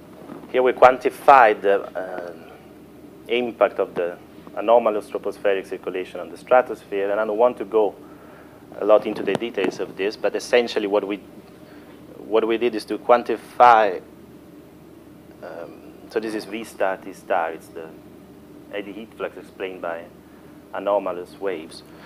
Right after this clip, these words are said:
Um, and we try to quantify from, uh, how the stratosphere is perturbed. And the only thing that I want to point out here is that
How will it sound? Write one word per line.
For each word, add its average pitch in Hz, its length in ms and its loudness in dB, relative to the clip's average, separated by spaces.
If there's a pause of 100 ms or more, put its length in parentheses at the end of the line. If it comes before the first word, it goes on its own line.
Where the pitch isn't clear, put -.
(520)
Um, - 280 -20 (1120)
and 113 120 -2
we 113 80 0
try 135 180 10
to 123 120 4
quantify 104 720 4
from, 87 300 -14 (2000)
uh, - 1400 -20
how 98 440 10 (580)
the 95 100 -12
stratosphere 95 560 0
is 85 100 -8
perturbed. 82 580 -6 (580)
And 104 120 -6
the 110 60 4
only 175 180 6
thing 160 160 -4
that 139 80 4
I 127 40 6
want 120 180 4
to 123 80 -4
point 123 280 2
out 104 120 2
here 104 220 0
is 98 220 -4
that 98 180 0